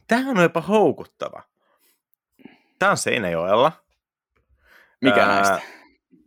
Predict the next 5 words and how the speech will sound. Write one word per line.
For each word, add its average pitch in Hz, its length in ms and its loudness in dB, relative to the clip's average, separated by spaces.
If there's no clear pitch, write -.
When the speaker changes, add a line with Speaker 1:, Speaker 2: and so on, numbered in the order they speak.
Speaker 1:
tämä 143 260 0
on 120 180 -2
vuoden 117 220 2
kahdeksankymmentäseitsemän 147 1200 -4
Chevrolet 156 600 -2